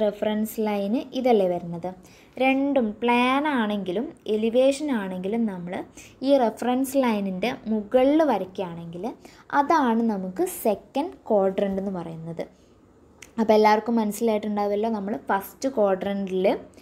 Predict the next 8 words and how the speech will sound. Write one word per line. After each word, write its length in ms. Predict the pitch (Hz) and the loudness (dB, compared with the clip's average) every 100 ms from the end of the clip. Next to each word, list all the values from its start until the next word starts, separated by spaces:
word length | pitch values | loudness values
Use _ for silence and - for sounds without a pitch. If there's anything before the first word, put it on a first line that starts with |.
| - - - | -20 -20 -12
ഫസ്റ്റ് 260 | 226 - 269 | -6 0 4
ക്വാഡ്രന്റിൽ 560 | 247 226 214 220 220 240 247 | 4 2 2 2 2 2 2
നിങ്ങൾക്ക് 260 | 220 214 226 | 0 0 2
എങ്ങനെയായിരുന്നു 420 | 226 233 226 220 | 4 2 2 0
നമ്മൾ 160 | 214 214 | 0 0
വരച്ചിട്ടുണ്ടായിരുന്നത്? 880 | 196 - 208 202 196 190 190 185 185 190 - - _ _ - | -2 -6 -6 -4 -2 -2 -4 -2 -2 -2 -10 -20 _ _ 2
പ്ലാൻ 420 | 220 208 214 233 294 285 | 4 4 4 2 0 0
താഴെയും 580 | 214 190 185 190 208 | -2 0 0 2 0